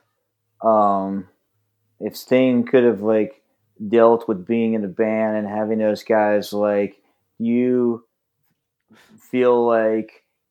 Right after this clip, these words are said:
um, he would have been able to write, 'cause, like, even at that point when he went off and started doing his solo stuff,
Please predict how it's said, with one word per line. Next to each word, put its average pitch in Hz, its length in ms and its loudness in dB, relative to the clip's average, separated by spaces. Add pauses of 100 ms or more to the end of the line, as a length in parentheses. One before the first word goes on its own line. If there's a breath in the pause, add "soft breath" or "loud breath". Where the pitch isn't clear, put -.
(720)
um, 113 540 0
he 123 140 -4
would 117 160 0
have 110 120 -2
been 113 140 0
able 110 240 -2
to 110 160 -8
write, 110 460 0 (360)
'cause, 151 140 -2
like, 160 140 4
even 208 320 2
at 127 140 2
that 131 220 2
point 117 300 -2
when 117 160 -4
he 120 100 -2
went 117 200 -2
off 117 240 0
and 107 280 -4 (540)
started 117 340 0
doing 117 340 0
his 107 280 -2
solo 160 320 4
stuff, 113 480 0